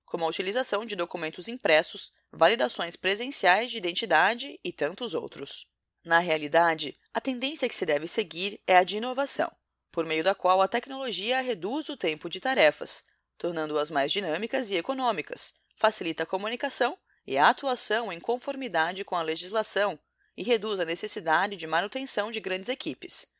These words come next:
ou seja, tudo que um pequeno empreendimento necessita. A gestão financeira tem um papel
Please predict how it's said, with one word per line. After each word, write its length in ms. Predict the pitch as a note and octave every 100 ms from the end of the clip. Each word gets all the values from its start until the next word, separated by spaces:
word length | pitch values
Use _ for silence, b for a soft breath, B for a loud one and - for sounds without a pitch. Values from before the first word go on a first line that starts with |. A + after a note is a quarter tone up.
| _ _
ou 120 | - B3+
seja, 420 | - C3 - - _ _ _ -
tudo 220 | D4+ E4+
que 100 | D#4+
um 60 |
pequeno 360 | A#3 D3+ - G#3+
empreendimento 640 | B3+ B3 A3+ E3+ C#3 -
necessita. 720 | C3 D3 G#3+ - B2 - B2 - _ _ _ _ _ -
A 80 |
gestão 340 | G3 G3+ - D4
financeira 600 | F#3+ D#3 D#3 F3 D#3 C#3+
tem 160 | G3
um 80 | A3
papel 400 | A3+ - G3 F#3+